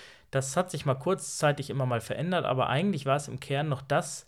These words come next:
was ich früher mal mit Frontpage Express und dann Frontpage zweitausendzwei und dann zweitausenddrei, dann kam irgendwann SharePoint Designer zweitausendsieben.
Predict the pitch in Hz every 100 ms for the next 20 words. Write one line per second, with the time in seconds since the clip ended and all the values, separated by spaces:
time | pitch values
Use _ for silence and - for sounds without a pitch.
0 | - - - - 135 131 135 - 151 160
1 | 151 131 135 131 - 135 135 135 110 -
2 | 101 - - 190 190 127 113 107 - 127
3 | 123 110 - - 123 123 117 110 101 -
4 | - 165 165 127 120 113 - 135 117 101
5 | 101 127 160 143 131 123 120 117 - 123
6 | - 117 110 104 101 101 - 90 110 104
7 | 98 196 214 196 196